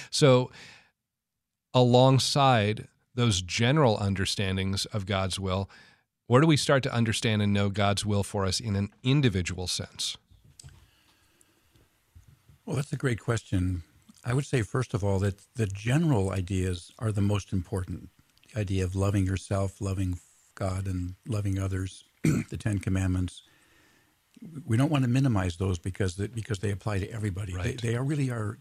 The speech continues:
Speaker 2: they apply to everybody because they are the most important. But another way that you can look at God's will for you personally <clears throat> is through your, uh, personality, through your interest, through what are the kinds of things that you like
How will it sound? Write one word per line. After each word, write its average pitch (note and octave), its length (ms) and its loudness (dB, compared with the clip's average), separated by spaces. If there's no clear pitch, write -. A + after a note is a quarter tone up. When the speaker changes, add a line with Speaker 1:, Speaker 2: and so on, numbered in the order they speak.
Speaker 2:
they A2+ 120 0
apply C#3 280 -4
to B2+ 80 -4
everybody A2 360 -2
because G2 320 -6
they F#2+ 140 -2
are A2+ 220 -4
the G2 100 -4
most F2+ 300 -4
important. F2 540 -10
But C3+ 120 -6
another D#3+ 280 0
way D3+ 180 0
that A#2 220 -4
you G#2 120 -2
can F#2+ 460 -2
look A2 240 0
at F2+ 160 -4
God's G2 320 -4
will G2 160 -2
for F#2+ 160 -6
you F#2+ 180 -2
personally F2 680 -6
<clears throat> - 440 -4
is C3 100 -8
through - 240 -4
your, B2 380 -2
uh, A2+ 80 -2
personality, A2 840 -4
through B2 160 -4
your G#2+ 240 -2
interest, - 640 -6
through A#2 260 -4
what C3 200 -6
are D3 60 -2
the C#3 80 -4
kinds C3 200 0
of A#2+ 100 -2
things A#2 260 -2
that G2 120 -6
you G#2+ 140 -2
like G#2 460 -4